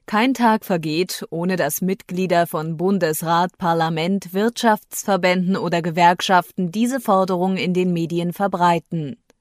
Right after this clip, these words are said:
Nur Wachstum beseitigt angeblich die Arbeitslosigkeit, rettet die A H V, sichert den Wohlstand und hilft den Armen.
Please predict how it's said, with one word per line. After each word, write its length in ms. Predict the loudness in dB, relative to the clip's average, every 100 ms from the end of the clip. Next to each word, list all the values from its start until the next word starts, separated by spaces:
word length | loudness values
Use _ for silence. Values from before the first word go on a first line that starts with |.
| _ _ -20 -20 2
Nur 260 | 6 6
Wachstum 520 | 6 2 0 0 2 2
beseitigt 540 | 4 6 4 0 -2
angeblich 480 | 0 0 -2 -4 -4
die 160 | 0
Arbeitslosigkeit, 1400 | 2 2 4 2 2 -4 -4 -4 -8 -4 -2 -2 -4 -14 -18 -20 -10
rettet 400 | 0 2 2 0
die 120 | 2
A 220 | 4 4 4
H 140 | 2
V, 460 | 4 2 2 0 -4 _ -20 -12
sichert 440 | -2 -2 2 2 4
den 200 | 2 4
Wohlstand 640 | 4 2 2 2 2 0
und 160 | -6
hilft 280 | 0 0 0
den 140 | -2 0
Armen. 640 | 0 0 -2 -4 -8